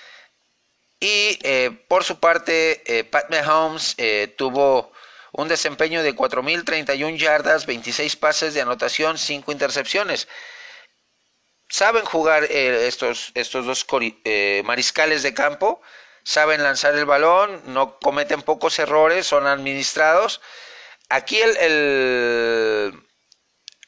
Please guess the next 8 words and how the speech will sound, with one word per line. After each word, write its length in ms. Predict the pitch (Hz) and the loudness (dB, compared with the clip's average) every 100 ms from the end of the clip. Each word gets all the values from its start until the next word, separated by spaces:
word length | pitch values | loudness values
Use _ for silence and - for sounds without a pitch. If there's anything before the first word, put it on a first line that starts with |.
| - | -4
la 160 | 147 | 2
balanza 440 | 160 170 196 202 220 | 4 6 4 2 0
se 120 | 196 | -2
inclina 360 | 170 175 196 185 | -4 -2 0 0
a 100 | - | 0
Pat 160 | 180 | -2
Mahomes 520 | 180 170 185 175 147 | 0 2 2 0 -6
porque 800 | - 117 107 123 117 110 101 - | -4 -4 -2 -2 0 0 -2 -6